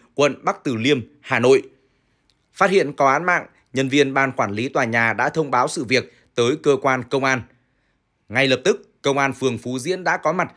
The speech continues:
khống chế đối tượng gây án. Tại hiện trường, cơ quan công an phát hiện một cháu nhỏ đã thiệt mạng nằm trên sàn nhà, trên người có nhiều vết thương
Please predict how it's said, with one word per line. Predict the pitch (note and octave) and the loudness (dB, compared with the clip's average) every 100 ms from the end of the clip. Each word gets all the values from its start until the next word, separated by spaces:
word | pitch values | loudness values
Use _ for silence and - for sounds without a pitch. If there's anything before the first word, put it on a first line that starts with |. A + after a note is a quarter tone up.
| _ _ | _ _
khống | - D3 F3 | 0 2 2
chế | - D3 | 0 2
đối | D3+ | 2
tượng | E3 C3 | 2 2
gây | A#2+ B2 | 2 2
án. | A#2 D3+ - _ _ _ _ - | 2 -2 -10 _ _ _ _ -2
Tại | D#3 | 0
hiện | D3 C3+ | 0 0
trường, | D#3 C#3 G#2+ - | 0 0 -2 -4
cơ | C#3+ C3+ | -2 2
quan | C#3+ C3+ | 0 2
công | C#3+ | 0
an | C3+ B2 | 0 -2
phát | G3 | -2
hiện | F3 C#3 | -2 -2
một | B2 A#2 A2+ | -2 -4 -2
cháu | A#2+ D3+ | -4 -2
nhỏ | F#3 B2 | -2 0
đã | F#2+ C3+ | 0 -2
thiệt | E3 A2+ | -2 -2
mạng | C3 B2 - _ | -4 -4 -12 _
nằm | - D3 C#3 | -4 -4 -2
trên | G#3 F3 | -2 0
sàn | C#3+ A#2+ | -2 0
nhà, | B2 A2+ - _ _ | 0 0 -6 _ _
trên | - G3 | 0 0
người | D3+ B2 | 2 0
có | A#2 | 0
nhiều | C#3+ E3+ A2+ | 0 0 0
vết | F#3+ | -2
thương | D#3+ D#3 | 0 0